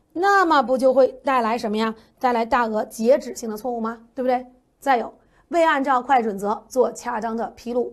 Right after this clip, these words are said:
哎，你看该披露的没有披露啊，所以说这都是它的主要风险点。因此，在这里面，我们教材当中非常详细的列了一些事儿，这些事儿呢，我建议大家通读啊。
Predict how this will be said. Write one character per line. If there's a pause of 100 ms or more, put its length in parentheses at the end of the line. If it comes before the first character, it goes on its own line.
(120)
哎，
你
看 (240)
该
披
露
的
没
有
披
露
啊， (220)
所
以
说
这
都
是
它
的 (140)
主
要
风
险
点。 (720)
因
此， (220)
在
这
里
面，
我
们
教
材
当
中 (160)
非
常
详
细
的 (120)
列
了
一
些
事
儿， (480)
这
些
事
儿
呢， (100)
我
建
议
大
家
通
读
啊。